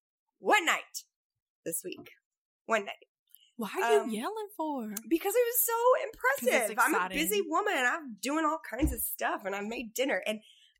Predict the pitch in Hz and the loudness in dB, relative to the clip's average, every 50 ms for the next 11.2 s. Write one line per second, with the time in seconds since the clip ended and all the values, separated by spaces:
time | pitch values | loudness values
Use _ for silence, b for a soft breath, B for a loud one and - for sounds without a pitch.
0 | b - 247 285 311 302 247 285 - - - - 240 226 247 202 190 208 254 302 | b 0 0 2 0 0 -2 -2 -4 -4 -4 -4 -4 -2 -2 -2 -2 -2 -6 -10
1 | - - - 277 277 277 277 269 247 262 262 - - 233 220 214 208 202 196 - | -12 -6 -2 0 2 4 4 2 2 0 0 0 2 2 2 2 2 0 -4 -6
2 | - - - - _ _ _ _ _ - - - 202 214 240 240 240 233 240 240 | -10 -14 -18 -20 _ _ _ _ _ -16 -8 -4 -2 0 2 2 2 2 0 0
3 | 233 - 254 254 247 247 240 214 208 202 190 190 196 202 - 208 208 202 202 190 | 0 0 0 2 2 2 2 2 0 0 0 -2 -2 -2 -2 -2 0 0 0 0
4 | 190 180 180 190 185 214 254 302 302 254 208 - 208 214 - - - 226 226 226 | -2 -4 -4 -4 -2 0 0 2 2 2 4 2 2 2 0 -2 0 0 2 0
5 | 226 214 220 214 220 214 202 202 202 190 185 180 180 185 196 196 208 214 214 214 | 0 -2 -2 -2 -4 -4 -6 -6 -6 -6 -4 -4 -4 -4 -4 -6 -6 -8 -12 -14
6 | - 233 214 220 - 233 226 - - - 233 233 226 254 247 - - 240 220 220 | -14 -12 -10 -8 -8 -8 -8 -10 -12 -12 -12 -12 -12 -12 -14 -8 -2 0 0 0
7 | 214 208 202 - 220 220 208 - 214 196 196 175 180 185 202 196 - 196 185 175 | 0 -2 0 0 0 0 0 -2 -6 -2 0 0 0 0 -2 -2 -2 -2 -2 -2
8 | 180 - - - 196 185 - - 208 208 202 208 - 226 233 233 247 233 - 480 | -2 -4 -4 -2 -2 -2 -2 -4 -4 -4 -4 -6 -6 -6 -6 -6 -6 -6 -6 -6
9 | 523 - 208 170 214 214 _ _ - - 294 220 208 214 214 220 202 202 202 208 | -6 -6 -8 -10 -12 -16 _ _ -8 -6 -4 -4 -2 -2 -4 -4 -6 -8 -10 -8
10 | 214 214 220 220 220 - - 226 247 277 277 269 214 254 285 262 254 202 202 190 | -8 -8 -8 -8 -10 -10 -4 0 2 2 2 0 0 -2 -2 -2 -2 -2 0 0
11 | 156 - - - | 0 0 0 -4